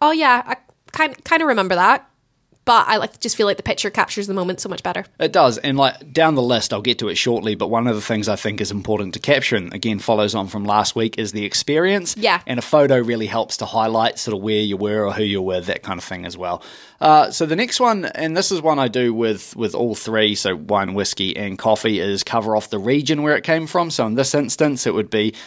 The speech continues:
Speaker 2: uh, Koshere Mountain area, wherever that is, Judea Zone or whatever, Yirgacheffe, Ethiopia,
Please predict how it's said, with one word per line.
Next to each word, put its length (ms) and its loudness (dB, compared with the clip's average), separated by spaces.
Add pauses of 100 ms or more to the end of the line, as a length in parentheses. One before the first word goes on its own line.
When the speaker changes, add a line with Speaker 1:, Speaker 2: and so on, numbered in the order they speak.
(140)
Speaker 2:
uh, 160 0
Koshere 420 -2
Mountain 360 0
area, 440 6 (300)
wherever 300 -4
that 180 0
is, 140 -2
Judea 360 -2
Zone 240 0
or 80 -2
whatever, 400 2
Yirgacheffe, 840 -2
Ethiopia, 600 4